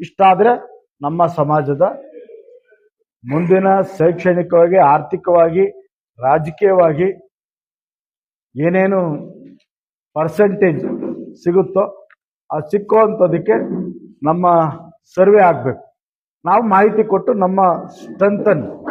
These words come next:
ನಮ್ಮ ಇದೆಷ್ಟಿದೆ ಅಂತೇಳಿ ನಾವೊಂದು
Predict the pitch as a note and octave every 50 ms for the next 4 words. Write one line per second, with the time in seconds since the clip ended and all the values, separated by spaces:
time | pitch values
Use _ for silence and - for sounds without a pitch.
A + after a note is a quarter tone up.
0 | - - - - - - - - - - D3+ F3 F#3 F#3 F#3 F3+ E3+ D#3+ D3 A#2
1 | - _ _ _ _ _ _ _ _ _ _ _ _ _ _ _ _ _ _ _
2 | _ _ _ _ _ _ _ _ - D#3 F3 F3+ G#3+ G3+ G#3 G#3 G3 F#3+ F#3 F#3+
3 | F#3 F3 F3 - F3 F3 F3+ G3 G3+ F#3+ D#3+ D3 C#3 - - - - - - _
4 | _ _ _ D#3+ E3+ F3 F3 F3 F3+ F3 A3+